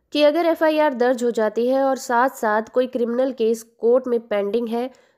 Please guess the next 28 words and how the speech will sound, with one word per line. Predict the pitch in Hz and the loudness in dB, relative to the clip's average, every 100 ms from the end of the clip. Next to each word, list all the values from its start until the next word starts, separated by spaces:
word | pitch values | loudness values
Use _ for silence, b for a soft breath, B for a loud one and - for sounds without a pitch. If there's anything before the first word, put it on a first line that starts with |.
| - | -10
तो | - | -2
उचित | 294 320 349 | 0 0 0
मूल्य | 262 247 254 | 2 2 2
की | 254 | 0
दुकान | 226 220 208 208 | -2 -2 -2 -2
के | 220 | -2
लाइसेंस | 214 190 185 196 196 | -2 -2 -2 -4 -4
को | - 247 | -2 0
रद्द | 202 240 | 0 -2
करने | 240 208 185 | -2 -2 -2
का | 180 220 | -2 -2
आधार | - 190 185 208 196 | -2 -2 -2 -2 0
नहीं | 180 | -2
बन | 180 180 | -2 -2
जाता | 175 170 180 | -2 -2 -2
है। | 180 165 - b b b - | -2 -2 -6 b b b -4
इस | 311 - | -2 0
केस | 339 339 | -2 0
की | 349 | -2
सुनवाई | 330 269 269 269 269 | -2 0 2 2 0
जस्टिस | 247 247 262 262 | -2 -2 -4 -4
नीरज | 233 214 214 226 | -2 0 -2 -2
तिवारी | 214 202 185 | -2 -2 -2
की | 185 220 | -4 -2
बेंच | 190 185 | -2 -2
कर | - 180 | -4 -4
रही | 180 180 | -4 -4
थी। | 190 175 | -2 -4